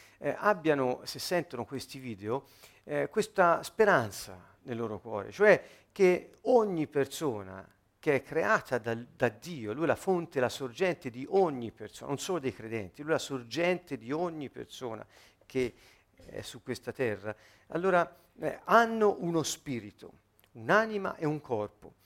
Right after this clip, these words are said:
E ciò che dà all'uomo quella spinta per andare oltre, per trascendere la situazione di difficoltà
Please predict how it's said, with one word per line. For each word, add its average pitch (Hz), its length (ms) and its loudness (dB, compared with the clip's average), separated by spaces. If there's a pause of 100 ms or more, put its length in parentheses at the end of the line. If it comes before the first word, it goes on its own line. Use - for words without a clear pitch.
(260)
E 196 420 8
ciò 247 440 6
che 165 220 0
dà 226 300 6
all'uomo 170 560 2
quella 170 420 4
spinta 196 800 -2
per 139 160 -2
andare 170 500 6
oltre, 131 680 0 (440)
per 185 280 6
trascendere 175 880 4
la 131 120 8
situazione 180 600 2
di 160 120 -4
difficoltà 143 880 4